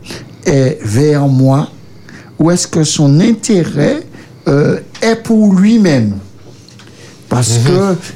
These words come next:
Speaker 1: et quand son intérêt est centré sur sa propre personne, il est clair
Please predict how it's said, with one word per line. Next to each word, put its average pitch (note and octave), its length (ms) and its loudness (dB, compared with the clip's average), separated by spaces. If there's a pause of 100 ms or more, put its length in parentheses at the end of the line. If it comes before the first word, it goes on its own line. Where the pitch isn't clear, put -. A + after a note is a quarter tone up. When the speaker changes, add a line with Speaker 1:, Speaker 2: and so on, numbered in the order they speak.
(180)
Speaker 1:
et B2 300 0 (200)
quand A3 460 0 (180)
son D3 380 0
intérêt D3 680 0 (500)
est C3+ 100 0
centré D3 580 0
sur A#2+ 340 0
sa A2 220 -2
propre - 500 -2
personne, B2+ 720 -2 (440)
il G3+ 240 2
est G#3+ 220 0 (320)
clair E3+ 520 0